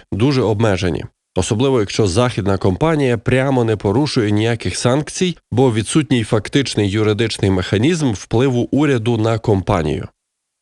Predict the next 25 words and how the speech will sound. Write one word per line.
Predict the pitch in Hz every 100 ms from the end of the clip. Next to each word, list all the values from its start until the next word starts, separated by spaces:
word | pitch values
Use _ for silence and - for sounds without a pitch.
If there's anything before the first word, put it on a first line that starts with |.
| _ _ -
Тому | 127 147 220 202
дипломатично | 143 135 147 131 117 156 - - 156
коректний | - 131 139 156 - 143 139
механізм | 127 131 120 156 135 113
взаємодії | 95 117 131 127 110 120 160 123 -
української | 117 - 127 127 - 117
влади | 104 110 120 104 98
та | 107 98
західних | 85 120 - 107 101
компаній | - 95 131 160 139 113
в | -
тому, | 135 180 180
що | 127 -
українська | 110 113 120 127 113 -
влада | 98 123 156 135
повинна | 117 107 139 120
передавати | 104 110 98 104 120 117 101
інформацію | 92 117 120 117 - 101
про | - 110
роботу | 104 101 104 92
західних | 87 98 98 - 92
компаній | 110 90 113 95 92
у | 101
Р | 95 104
Ф | 180